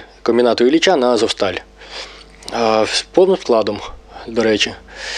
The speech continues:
А, і виконували роботу різноманітну. Від,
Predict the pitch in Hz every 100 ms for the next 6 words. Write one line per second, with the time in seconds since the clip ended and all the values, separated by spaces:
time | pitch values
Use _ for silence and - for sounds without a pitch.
0 | - - 117 113 110 113 123 170 185 151
1 | 113 156 160 135 127 120 117 151 151 131
2 | 127 127 131 131 123 107 107 101 104 127
3 | 135